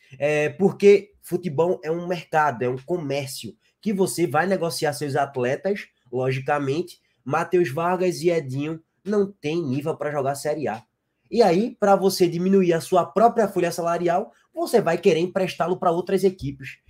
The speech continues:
E Matheus Vargas é um bagre, é horroroso, é fraquíssimo. Então a gente vai agradecer o quê? Juan Xavier, que não tem nem vinte e um anos de idade ainda, é um garoto da base que nem jogou ainda no profissional direito, já é mais jogador do que o Matheus Vargas.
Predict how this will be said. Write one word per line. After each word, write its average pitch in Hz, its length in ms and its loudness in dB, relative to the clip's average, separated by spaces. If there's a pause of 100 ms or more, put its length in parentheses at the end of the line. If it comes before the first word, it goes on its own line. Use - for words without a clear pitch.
(100)
E 220 60 -2
Matheus 233 320 4
Vargas 202 260 4
é 214 60 0
um 208 80 0
bagre, 170 440 0
é 170 60 0
horroroso, 185 460 4
é 170 40 -4
fraquíssimo. 175 720 -6 (260)
Então 220 240 0
a 214 60 2
gente 220 160 0
vai 214 80 2
agradecer 208 400 2
o 233 100 0
quê? - 280 -2 (220)
Juan 202 260 2
Xavier, 185 560 0
que 196 100 -2
não 185 100 0
tem 185 160 -2
nem 220 220 -4
vinte 240 220 -8
e 202 40 0
um 202 60 4
anos 180 160 0
de 165 60 -8
idade 151 320 -4
ainda, 139 360 -6 (220)
é 147 100 -6
um 185 160 -2
garoto 175 360 -2
da 170 160 0
base 139 280 -2
que 185 80 -6
nem 247 160 -2
jogou 220 300 -2
ainda 190 180 2
no 185 120 -2
profissional 170 500 -6
direito, 143 380 -6 (260)
já 147 160 0
é 170 80 0
mais 160 240 -2
jogador 170 300 -2
do 151 100 -8
que - 80 -8
o 160 60 -6
Matheus 156 340 -4
Vargas. 131 320 -4